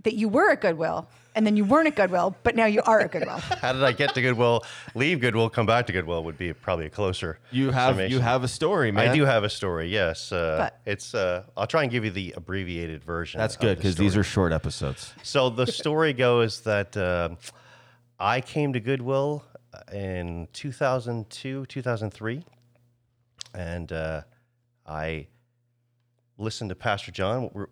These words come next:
Speaker 2: we were only at the, what is now the Lindsay Pullman Chapel. That's all there was. I listened to Pastor John. I, I, I remember thinking I, I wanted to, I wanted to be here, and I approached him to ask him if there were any groups that I could connect to, to meet people that were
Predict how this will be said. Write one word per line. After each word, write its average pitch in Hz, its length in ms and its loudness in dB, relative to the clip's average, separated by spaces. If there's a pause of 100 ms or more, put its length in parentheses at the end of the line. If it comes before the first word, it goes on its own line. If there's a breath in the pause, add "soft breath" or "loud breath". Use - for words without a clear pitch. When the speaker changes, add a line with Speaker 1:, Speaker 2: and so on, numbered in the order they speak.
(100)
Speaker 2:
we 110 120 -6
were 104 200 2
only 107 340 0
at 101 300 -2
the, 80 320 -8
what 95 180 -2
is 87 100 -8
now 87 200 -2
the 80 80 -8
Lindsay 85 300 -6
Pullman 80 280 -6
Chapel. 78 320 -8
That's 82 160 -8
all 85 100 -4
there 76 140 -6
was. 82 400 -6 (440 loud breath)
I 87 60 -6
listened 110 280 -4
to - 60 -10
Pastor 104 220 -2
John. 95 320 -2
I, 82 180 -2
I, 85 200 -4 (100)
I - 40 -6
remember 95 320 -4
thinking 90 360 -6 (100)
I, 87 180 -8
I 92 100 -6
wanted 104 440 -4
to, 98 180 -10
I 90 60 -8
wanted 104 180 -2
to 92 60 -4
be 107 180 -6
here, 135 260 -6 (600 soft breath)
and 92 380 -4
I 87 420 -4
approached - 500 -8
him 98 140 -2
to 90 120 -6
ask 107 280 -2
him 95 200 -2
if 90 140 -6
there 95 140 -2
were 90 160 -4
any 127 240 -6
groups 104 440 -8
that 95 140 -6
I 95 100 -2
could 98 240 -10
connect 95 380 -8
to, 92 340 -8
to 90 180 -14
meet 87 440 -10 (500)
people 92 360 -8
that 90 140 -4
were 85 160 -12